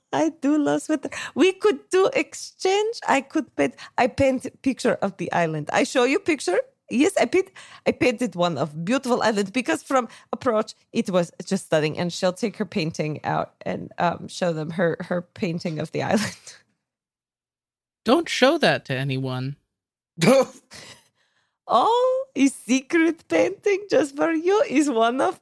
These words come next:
Speaker 1: kind. Oh, I understand. You want to keep art private. Okay.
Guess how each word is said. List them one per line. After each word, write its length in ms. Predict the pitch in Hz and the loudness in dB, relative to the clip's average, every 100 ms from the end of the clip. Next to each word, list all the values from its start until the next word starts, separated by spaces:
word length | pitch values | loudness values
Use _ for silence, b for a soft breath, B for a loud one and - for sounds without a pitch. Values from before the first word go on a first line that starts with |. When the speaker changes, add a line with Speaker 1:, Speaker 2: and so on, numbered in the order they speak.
| - | 0
Speaker 1:
kind. 840 | 466 480 453 415 403 403 392 403 440 B 339 294 | 2 4 4 4 2 2 0 -4 -6 B -8 -2
Oh, 220 | - 208 214 | 2 2 2
I 220 | 240 247 | 2 2
understand. 640 | 240 196 220 - - 196 196 B - | 2 2 0 0 0 0 -2 B -2
You 160 | 233 | 2
want 220 | 202 180 | 4 2
to 80 | 214 | -2
keep 200 | 202 190 - | -6 -8 -4
art 160 | 175 - b _ | -4 -6 b _
private. 520 | 208 196 156 - - _ _ - | -6 -4 -4 -10 -20 _ _ -8
Okay. 280 | 160 - | -8 -8